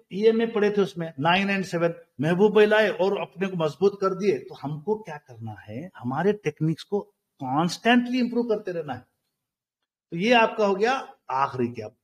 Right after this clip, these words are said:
Finally, session के एंड पे मैं आपको बताऊंगा, आपका हर काम specific होना चाहिए, चाहे वो घर का काम हो, अगर आप even कोई चीज खरीदने जा रहे हो,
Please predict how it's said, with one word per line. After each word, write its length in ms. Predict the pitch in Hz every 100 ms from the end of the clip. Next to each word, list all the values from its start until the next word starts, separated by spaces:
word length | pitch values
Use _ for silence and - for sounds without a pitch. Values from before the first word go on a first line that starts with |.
| _ _ _ 180
Finally, 640 | 208 247 247 240 247 247 247 _ _ _ _ _ _ _ _ _
session 420 | - 175 214 214
के 120 | 220
एंड 260 | 185 185 185
पे 80 |
मैं 120 | 190 185
आपको 180 | 175
बताऊंगा, 680 | 170 170 170 165 160 165 - _ _ _ -
आपका 300 | 147 151 160
हर 240 | 131 147
काम 320 | 160 - 165 170
specific 560 | - 139 123 - 175
होना 200 | 170 160
चाहिए, 340 | 156 156 180 214 _ _ _
चाहे 200 | 151 143
वो 120 | 147
घर 240 | 113 110 117
का 140 | 156
काम 240 | 151 151
हो, 360 | 143 139 143 - _ _ _
अगर 140 | 131 156
आप 360 | 156 151 - _ _ _ 170
even 340 | 196 226 226 226 - _ _ _ _ -
कोई 260 | 202 214
चीज 320 | 202 208 214 -
खरीदने 420 | 175 208 214 233
जा 140 | 202
रहे 140 | 143
हो, 100 | 117